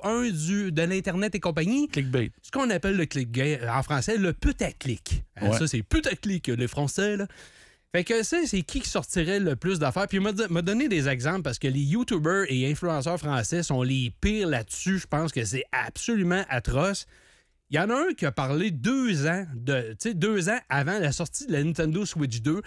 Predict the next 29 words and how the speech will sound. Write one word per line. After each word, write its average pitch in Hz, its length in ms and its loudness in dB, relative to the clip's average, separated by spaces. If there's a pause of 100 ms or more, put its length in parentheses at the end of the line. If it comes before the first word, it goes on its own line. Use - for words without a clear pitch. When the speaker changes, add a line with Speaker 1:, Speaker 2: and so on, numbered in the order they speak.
(260)
Speaker 1:
Il 131 80 -2
en 170 80 4
a 226 80 2
parlé 262 300 2
quasiment 185 400 0
à 156 80 -2
tous 302 340 0
les 196 240 2
jours. 214 240 0
Il 156 40 2
a - 20 -4
fait 196 140 -2
des 180 140 2
vidéos 202 400 0
à 131 120 0
tous 285 440 0
les 226 400 2
jours 208 800 2
sur 131 200 -6
la 139 120 0
Switch 170 300 -2
deux 220 140 -2
pour 143 160 0
dire 160 180 0
qu'elle 156 140 0
arrivait 127 340 0
deux 143 300 0
ans 156 80 2
avant. 117 260 -2